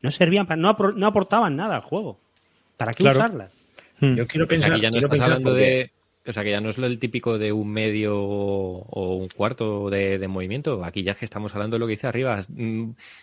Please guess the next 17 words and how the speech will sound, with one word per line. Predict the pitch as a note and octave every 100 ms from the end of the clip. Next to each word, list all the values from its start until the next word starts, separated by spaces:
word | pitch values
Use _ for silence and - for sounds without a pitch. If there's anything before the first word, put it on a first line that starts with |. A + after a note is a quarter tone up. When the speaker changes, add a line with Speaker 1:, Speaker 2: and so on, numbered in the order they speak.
| _
Speaker 4:
esto | - D3 F3+
me | F3
cuesta | F3 E3 F3
diecisiete | D#3+ E3 D3 E3+ D#3+ D#3+
de |
movimiento | D#3 D3+ D3+ D3 D3
por | C#3+ C#3+
el |
bosque | C#3 F3+ - G#3+ G#3+ A3 A3+
y | E3+ C3+
si | - C3+
hay | C#3
un | D3+ D3+ D3+ C3+
pavé, | C#3+ C#3 E3 F3+
entonces | F3 D#3 D#3
son | F3 F3+
diecinueve. | D#3+ - A#2 C#3 A#2 G2+ -